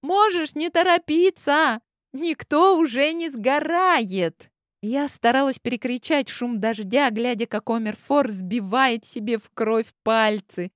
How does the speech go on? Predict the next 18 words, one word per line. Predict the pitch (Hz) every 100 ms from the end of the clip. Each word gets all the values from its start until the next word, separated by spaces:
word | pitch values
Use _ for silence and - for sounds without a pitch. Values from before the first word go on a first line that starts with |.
| _ _
пытаясь | - 214 233 240 240
развязать | 233 208 233 214 233 214 -
неподатливый | 196 190 202 190 214 196 202 196 190 202 -
узел. | - 220 208 170 170 170 _ _ _ _ -
Этому | 302 233 269 240
палачу | 214 240 240 - 359
надо | 254 240
в | 277
моряки | 320 339 330 277 214 185
идти! | - 226 196 _ _
Очень | 247 254 269 247 214
качественным | - 220 220 - 185 190 185
у | 190
него | 196 185
с | 175
веревками | 202 208 208 - 190
все | 180 - 180
получилось. | - 196 190 - 202 180 180 -